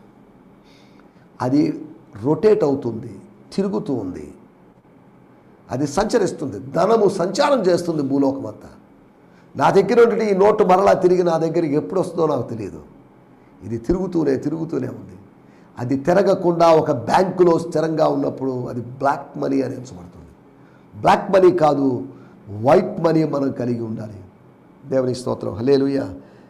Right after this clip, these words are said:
ఇవన్నీ ఎందుకు చెప్తున్నానంటే, ఇక్కడ రాయబడిన మాట, దేవుని సంకల్పాన్ని నేను దాచుకోలే. దేవుని సంకల్పం అంటే ఏంటి? God's will,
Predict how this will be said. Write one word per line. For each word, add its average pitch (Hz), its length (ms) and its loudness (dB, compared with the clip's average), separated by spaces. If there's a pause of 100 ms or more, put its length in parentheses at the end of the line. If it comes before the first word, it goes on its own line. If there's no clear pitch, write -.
(400)
ఇవన్నీ 160 280 4
ఎందుకు 220 180 4
చెప్తున్నానంటే, 214 540 6 (460)
ఇక్కడ 180 180 2
రాయబడిన 214 380 6
మాట, 190 160 6 (580)
దేవుని 330 420 8
సంకల్పాన్ని 285 680 4
నేను 254 180 6
దాచుకోలే. 226 400 2 (140)
దేవుని 208 240 2
సంకల్పం 269 360 2
అంటే 254 180 -2
ఏంటి? 233 140 -4 (120)
God's 247 260 0
will, 370 160 -2